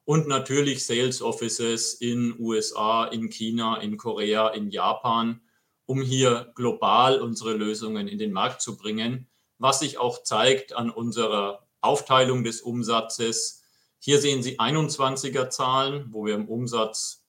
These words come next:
noch unter hundert Millionen waren. Da sehen Sie Asien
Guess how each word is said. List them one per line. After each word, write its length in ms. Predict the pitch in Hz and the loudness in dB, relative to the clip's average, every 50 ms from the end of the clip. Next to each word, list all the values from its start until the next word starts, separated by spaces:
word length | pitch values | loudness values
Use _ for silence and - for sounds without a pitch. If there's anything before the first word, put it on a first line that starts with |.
| _ - | _ -12
noch 420 | 98 104 113 127 127 - - - _ | -6 -2 -2 -2 -2 -4 -12 -18 _
unter 340 | _ 120 117 110 113 120 110 | _ -10 -8 -4 -4 -2 -2
hundert 360 | 120 127 131 135 139 135 120 | 0 0 2 2 2 2 2
Millionen 600 | 113 113 104 104 107 104 104 107 110 107 107 101 | 0 0 0 2 2 2 2 0 0 -2 -2 -2
waren. 340 | 101 95 95 104 113 123 123 | 0 2 2 2 2 0 0
Da 120 | 117 110 | 0 0
sehen 240 | 104 120 123 131 127 | 0 0 -2 -2 -2
Sie 160 | 120 120 113 | -4 -4 -2
Asien 720 | - 104 113 127 127 123 120 120 120 120 120 120 120 - | 0 2 4 4 4 2 2 2 2 4 2 0 -4 -6